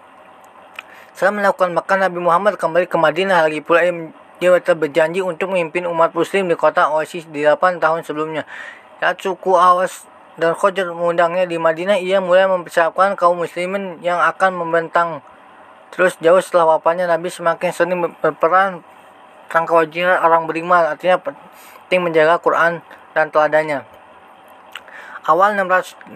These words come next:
tiga puluh Masehi, ia menempuh perjalanan haji terakhir. Nabi berkhutbah di depan ribuan pengikutnya yang semua mengenakan pakaian ihram, walaupun statusnya meningkatkan kepada mereka tentang kesamaan derajat manusia.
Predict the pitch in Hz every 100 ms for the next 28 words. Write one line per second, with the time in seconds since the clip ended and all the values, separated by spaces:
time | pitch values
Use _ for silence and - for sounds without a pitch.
0 | 170 170 170 165 175 175 190 156 170 185
1 | 180 170 175 185 175 170 175 165 170 180
2 | 170 - 185 180 160 175 - 165 147 -
3 | 170 170 165 170 170 165 165 165 156 156
4 | 165 185 185 190 - - - - 170 180
5 | 180 170 170 165 180 180 165 160 175 175
6 | 165 160 175 175 160 151 175 165 156 147
7 | 147 165 156 156 151 160 180 - 160 160
8 | 151 147 170 165 156 170 - 160 160 151
9 | 160 151 151 143 175 170 156 143 - 151